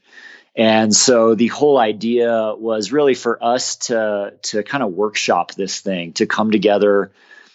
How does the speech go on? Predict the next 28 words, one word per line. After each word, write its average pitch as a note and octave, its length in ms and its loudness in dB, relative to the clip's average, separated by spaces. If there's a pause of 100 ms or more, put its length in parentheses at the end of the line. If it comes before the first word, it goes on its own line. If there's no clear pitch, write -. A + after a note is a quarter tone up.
(140)
with G2+ 240 -2
monthly G#2 380 0
meetings, G2 760 -4 (220)
um, F#2+ 560 -8
and G2 880 -2 (100)
be A2 120 2
able C3 140 2
to A#2 60 0
communicate G#2 720 -2
to G2 200 -2
what G#2 440 0
was G2 720 -4 (480)
in C3 160 2
it A#2+ 180 0
for A2 380 0
our G2+ 220 -2
particular G#2 500 -12
stakeholder G2 600 -6
groups G2 540 -6
or F#2 260 -10
for, F#2+ 680 0
you G2 80 -4
know, F#2 120 -2
the F#2 100 -4
landscape F2+ 720 -2
as F#2 160 -6
a F2+ 60 -8
whole, A2 440 0